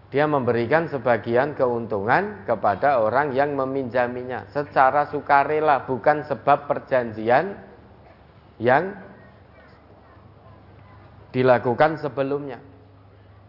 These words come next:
Kalau secara sukarela, tidak ada ikatan apapun,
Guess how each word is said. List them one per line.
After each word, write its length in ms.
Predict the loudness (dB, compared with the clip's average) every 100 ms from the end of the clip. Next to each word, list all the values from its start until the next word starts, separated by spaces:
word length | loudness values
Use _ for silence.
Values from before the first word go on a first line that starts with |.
| -20 -20 -20 -8
Kalau 240 | -2 -2
secara 400 | 2 2 2 0
sukarela, 960 | -2 0 0 0 -4 0 0 -2 -6 -18 -20 -20 -20 -20 -20 -20 -12 -6
tidak 220 | 0 2 2
ada 140 | 0 -2
ikatan 480 | -2 0 0 2 -2 0
apapun, 880 | -2 -2 -4 -2 0 0 -2 -10